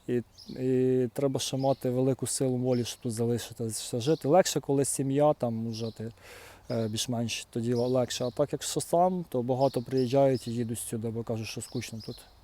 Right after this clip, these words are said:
А партнера то важко знайти також. Не так легко. А, це, друзі, такі сьогодні в мене, е, десять причин, чому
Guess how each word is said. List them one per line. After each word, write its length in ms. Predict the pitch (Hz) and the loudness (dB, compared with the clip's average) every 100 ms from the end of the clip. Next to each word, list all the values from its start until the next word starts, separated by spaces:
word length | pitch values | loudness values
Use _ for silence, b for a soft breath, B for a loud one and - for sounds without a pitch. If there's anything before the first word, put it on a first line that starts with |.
| - | -2
А 100 | 127 | -2
партнера 480 | - 123 147 143 123 | 0 -2 0 2 2
то 120 | 123 | 2
важко 320 | 123 120 - | 0 0 -2
знайти 260 | 113 113 120 | -8 -8 -10
також. 420 | 113 - 113 - - _ b b b b b - | -12 -12 -12 -12 -20 _ b b b b b -12
Не 80 | |
так 240 | 113 113 - | -8 -6 -2
легко. 340 | 123 117 - - - B B B - | -2 -2 -10 -16 -20 B B B -4
А, 500 | 127 123 120 120 120 | -2 0 2 0 0
це, 180 | - 160 | 4 2
друзі, 320 | 147 156 139 | 6 6 6
такі 280 | 139 143 147 | 0 0 2
сьогодні 600 | - 135 131 131 127 127 | 2 2 2 2 2 2
в 100 | 127 | 2
мене, 540 | 127 123 123 123 123 117 B B B B | 2 2 2 0 0 -4 B B B B
е, 640 | 127 120 123 123 120 120 117 - - - - 143 | 4 6 6 4 4 2 0 -4 -20 -20 -20 -4
десять 540 | 131 143 127 127 117 - | 6 6 6 2 -2 -4
причин, 400 | 127 123 151 135 | -4 0 2 2
чому 440 | - 131 135 131 | 0 0 2 0